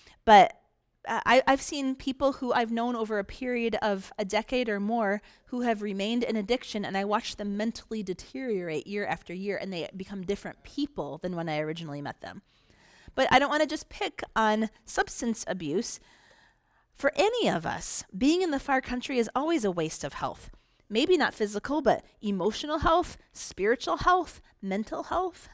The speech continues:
There's only one path to wholeness, and it is the, in the way of Jesus. Being in the far country is a waste of relationships. Often family relationships are very damaged when we go into far country places. We hurt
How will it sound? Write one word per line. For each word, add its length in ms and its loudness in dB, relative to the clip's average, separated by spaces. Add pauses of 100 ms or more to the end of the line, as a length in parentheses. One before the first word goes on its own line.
(1200)
There's 240 -6
only 320 0
one 260 0
path 420 -4
to 100 -10
wholeness, 440 -8
and 420 -6
it 100 0
is 160 0
the, 260 -2
in 140 0
the 60 0
way 200 2
of 120 -4
Jesus. 500 -10 (1300)
Being 140 6
in 80 4
the 60 6
far 180 6
country 320 2
is 200 2
a 60 6
waste 460 6
of 220 6
relationships. 840 2 (360)
Often 380 2
family 460 0
relationships 760 2 (220)
are 80 6
very 340 2
damaged 680 2
when 120 2
we 140 4
go 140 8
into 180 0
far 240 2
country 320 -4
places. 480 -4 (220)
We 100 0
hurt 300 4